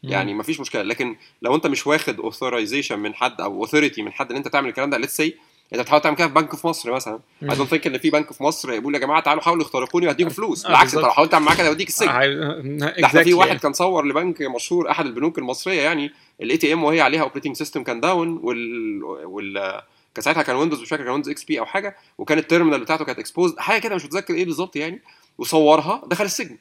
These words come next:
Speaker 2: يعني،
Speaker 1: مم.
Speaker 2: قضى
Speaker 1: آه،
Speaker 2: ليلة
Speaker 1: فعلا.
Speaker 2: حلوة قوي في، في، في السجن يعني.
Speaker 1: لا، احنا بنتكلم في كمان مش حتة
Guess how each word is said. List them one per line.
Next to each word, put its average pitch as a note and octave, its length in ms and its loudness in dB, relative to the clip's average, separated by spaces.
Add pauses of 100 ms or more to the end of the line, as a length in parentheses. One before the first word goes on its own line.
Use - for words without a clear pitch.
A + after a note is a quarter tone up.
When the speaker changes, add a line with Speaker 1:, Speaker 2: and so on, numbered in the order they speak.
Speaker 2:
يعني، G#2 300 0
Speaker 1:
مم. G#2+ 400 -6
Speaker 2:
قضى D3 220 0
Speaker 1:
آه، D3 40 2
Speaker 2:
ليلة E3+ 140 4
Speaker 1:
فعلا. - 120 2
Speaker 2:
حلوة E3 140 2
قوي D#3 180 0
في، A#2 460 -6
في، A2 280 -10
في - 80 -20
السجن D3+ 280 -6
يعني. B2 180 -10
Speaker 1:
لا، D4 240 0
احنا G#3 200 -4
بنتكلم A#3 340 -2
في G3 200 -4
كمان G#3 260 -6
مش F3+ 140 -12
حتة F#3+ 220 -10